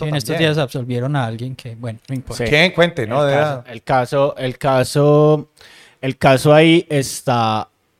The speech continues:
Speaker 3: en que se me fue el hilo
Speaker 2: Sí, sí,
Speaker 3: por
Speaker 2: sí,
Speaker 3: estarle
Speaker 2: sí, muy
Speaker 3: parando a,
Speaker 2: denso.
Speaker 3: para estarle
Speaker 2: Por,
Speaker 3: parando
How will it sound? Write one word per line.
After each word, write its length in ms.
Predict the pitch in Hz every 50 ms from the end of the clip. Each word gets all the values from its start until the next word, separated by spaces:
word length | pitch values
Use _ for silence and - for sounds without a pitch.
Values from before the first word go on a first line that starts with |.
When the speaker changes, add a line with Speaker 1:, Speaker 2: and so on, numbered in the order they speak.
| _ _ _ _ _ _ _ -
Speaker 3:
en 300 | 139 135 131 131 135 131
que 300 | 120 - - 120 113 110 104 101
se 160 | 98 104 110
me 120 | 107 107 98
fue 120 | 107 107
el 80 | 120 131
hilo 260 | 110 98 95 107 -
Speaker 2:
Sí, 240 | _ - - 135 117
sí, 160 | - - 131
Speaker 3:
por 120 | 127 117 113
Speaker 2:
sí, 60 | 113
Speaker 3:
estarle 320 | - - 120 107 120 131
Speaker 2:
sí, 20 | -
muy 40 | -
Speaker 3:
parando 300 | 131 123 120 113 113 165
a, 40 | 160 160
Speaker 2:
denso. 180 | 147 - - 120
Speaker 3:
para 220 | 139 131 123 123
estarle 440 | 120 - - 131 120 120 123 135 143
Speaker 2:
Por, 140 | 156 160 151
Speaker 3:
parando 280 | 131 127 127 123 127